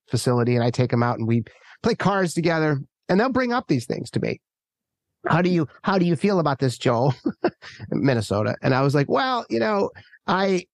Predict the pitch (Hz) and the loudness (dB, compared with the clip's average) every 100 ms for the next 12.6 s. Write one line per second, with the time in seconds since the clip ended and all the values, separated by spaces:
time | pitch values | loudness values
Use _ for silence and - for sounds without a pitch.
0 | _ _ 165 190 208 180 156 254 339 175 | _ _ -2 2 2 0 0 0 2 2
1 | 131 127 123 127 208 - 160 147 160 156 | 2 2 2 2 0 0 -2 0 0 2
2 | 160 151 127 139 123 117 95 - 151 170 | 2 2 2 0 0 0 -2 0 0 2
3 | 101 120 147 - 123 110 113 - 139 147 | 0 0 -4 -2 0 2 2 0 2 2
4 | 151 151 143 147 139 147 135 180 139 143 | 0 -2 0 0 2 2 2 2 2 2
5 | 165 165 165 131 110 107 160 320 - - | 2 2 2 2 2 2 2 0 -4 -14
6 | - _ _ _ _ _ 190 190 170 147 | -20 _ _ _ _ _ 0 2 0 0
7 | 190 247 - 110 - - _ _ _ _ | 2 0 0 -2 -4 -12 _ _ _ _
8 | - 156 165 151 151 131 131 117 113 131 | -2 0 2 0 0 0 0 0 0 0
9 | 117 113 110 104 123 104 98 127 - 120 | 2 0 2 2 2 2 0 0 0 0
10 | 151 147 110 117 - - _ _ _ _ | 2 2 2 0 -2 -12 _ _ _ _
11 | _ _ - 131 127 113 127 - 175 196 | _ _ 0 2 2 2 0 2 0 0
12 | 202 - 131 92 - | 0 0 0 0 -8